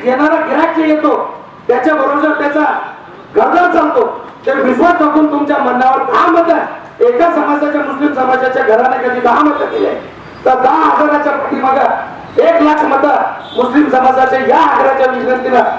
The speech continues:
भेटू शकतात. आणि त्याला सांगा काय आहे, मुस्लिम समाज, मुस्लिम समाजाला घरं बांध.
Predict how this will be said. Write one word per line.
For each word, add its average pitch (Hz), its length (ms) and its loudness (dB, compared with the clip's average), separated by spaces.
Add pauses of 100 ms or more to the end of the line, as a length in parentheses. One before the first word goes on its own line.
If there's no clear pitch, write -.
(180)
भेटू 320 280 4
शकतात. - 720 -2
आणि 330 200 4
त्याला 330 280 4
सांगा 339 220 2 (880)
काय 349 400 0
आहे, 247 220 -2
मुस्लिम 311 260 4
समाज, 320 240 4 (480)
मुस्लिम 302 360 4
समाजाला 302 420 2
घरं 359 380 2
बांध. 381 220 2